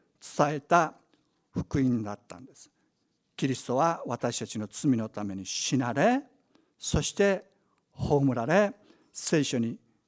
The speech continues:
書いてある通りに三日目によみがえったことです。神の約束は、このキリストを信じる者は誰でも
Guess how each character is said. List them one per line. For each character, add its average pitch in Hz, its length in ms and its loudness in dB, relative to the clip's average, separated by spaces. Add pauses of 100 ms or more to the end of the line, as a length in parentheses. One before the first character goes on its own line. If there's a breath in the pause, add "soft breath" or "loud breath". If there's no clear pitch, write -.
(260)
書 175 160 -2
い 156 80 -2
て - 140 -8
あ 110 80 -4
る 117 120 -14 (480)
通 220 280 6
り 143 100 0
に 104 180 -12 (800)
三 143 120 -4
日 - 260 -6
目 117 140 -4
に 147 240 -4 (440)
よ 117 200 -6
み 131 200 0
が 131 200 0
え - 20 -2
っ 113 60 -8 (120)
た 95 220 -12 (1000)
こ 113 160 -4
と 107 160 -6
で 85 220 -14
す。 - 220 -20 (720)
神 143 260 2
の 110 140 -6
約 120 260 -8
束 123 260 -6
は、 170 240 -2
こ 143 140 0
の 123 100 -2
キ - 140 -12
リ 127 80 -6
ス - 100 -10
ト 123 80 -4
を 110 60 -4
信 135 360 -2
じ 127 120 -6
る 127 80 -6
者 104 240 -10
は 175 260 -4 (1200)
誰 135 380 0
で 131 140 0
も 190 300 2